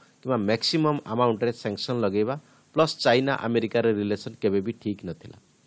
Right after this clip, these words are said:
ବଟ୍ ଯେତେବେଳେ ଜୋ ବାଇଡେନ୍ ଆସିଲେ, ପୁରା ବିଶ୍ୱ ଏଇ ଜିନିଷ ଆକଳନ କରୁଥିଲା। କୋଉଠି ନା କୋଉଠି ଯୋଉ ପ୍ରକାର ଡୋନାଲ୍ଡ ଟ୍ରମ୍ପଙ୍କ ସମୟରେ ଥିଲା, ତ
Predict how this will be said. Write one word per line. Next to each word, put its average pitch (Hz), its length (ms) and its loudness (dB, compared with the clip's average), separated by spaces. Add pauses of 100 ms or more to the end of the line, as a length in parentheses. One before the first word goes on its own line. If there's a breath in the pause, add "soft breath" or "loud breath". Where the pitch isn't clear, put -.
(440 soft breath)
ବଟ୍ 147 180 4
ଯେତେବେଳେ 151 340 4
ଜୋ 117 280 2
ବାଇଡେନ୍ 123 380 4
ଆସିଲେ, 113 320 0
ପୁରା 127 300 0
ବିଶ୍ୱ 107 400 -2
ଏଇ 127 160 2
ଜିନିଷ 123 260 -4
ଆକଳନ 127 400 2
କରୁଥିଲା। 117 440 0 (400 soft breath)
କୋଉଠି 139 200 2
ନା 147 120 0
କୋଉଠି 147 320 0 (500)
ଯୋଉ 139 180 6
ପ୍ରକାର 139 340 2 (280)
ଡୋନାଲ୍ଡ 131 360 2
ଟ୍ରମ୍ପଙ୍କ 127 340 0
ସମୟରେ 123 400 -2
ଥିଲା, 117 160 4 (500 soft breath)
ତ - 20 2